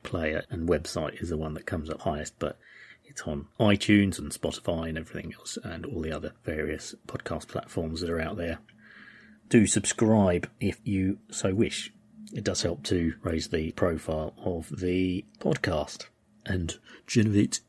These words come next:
interest, as they say. Also, there's a Twitter account, Scott of the Historic. That's at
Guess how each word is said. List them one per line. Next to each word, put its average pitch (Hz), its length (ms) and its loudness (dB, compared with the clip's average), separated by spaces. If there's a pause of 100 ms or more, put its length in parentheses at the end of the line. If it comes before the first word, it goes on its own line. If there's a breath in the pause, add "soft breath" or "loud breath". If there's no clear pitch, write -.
(180)
interest, - 720 0 (120)
as - 100 -4
they 78 80 -2
say. 76 300 -2 (800 loud breath)
Also, 131 440 8
there's 101 340 4
a 95 320 2 (200)
Twitter - 280 4
account, 131 540 2 (460)
Scott - 380 -6
of - 160 -4
the 95 240 2 (120)
Historic. - 680 2 (640 loud breath)
That's - 300 -6
at - 320 -4